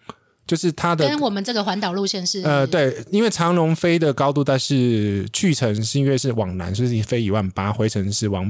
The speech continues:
Speaker 1: 北是一万九，
Speaker 2: 嗯。
Speaker 1: 所以那个往南往北的，它的高度都是隔开的。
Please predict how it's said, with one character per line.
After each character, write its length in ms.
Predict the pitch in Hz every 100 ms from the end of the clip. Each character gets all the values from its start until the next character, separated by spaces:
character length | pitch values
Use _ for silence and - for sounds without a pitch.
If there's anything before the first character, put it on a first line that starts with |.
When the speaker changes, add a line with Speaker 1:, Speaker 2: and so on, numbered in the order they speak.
| 107
Speaker 1:
北 120 | - -
是 160 | -
一 40 | 101
万 220 | 101 85
九， 180 | - -
Speaker 2:
嗯。 100 | -
Speaker 1:
所 120 | 139
以 40 | 135
那 200 | 135 139
个 360 | 123 104 98 92 127
往 200 | 120 143
南 220 | 123 120
往 180 | 117 135
北 160 | 113
的， 140 | 95 98
它 100 | 123
的 80 |
高 160 | - 117
度 100 | 113
都 120 | 107
是 100 | 107
隔 160 | - 82
开 220 | - 90
的。 180 | -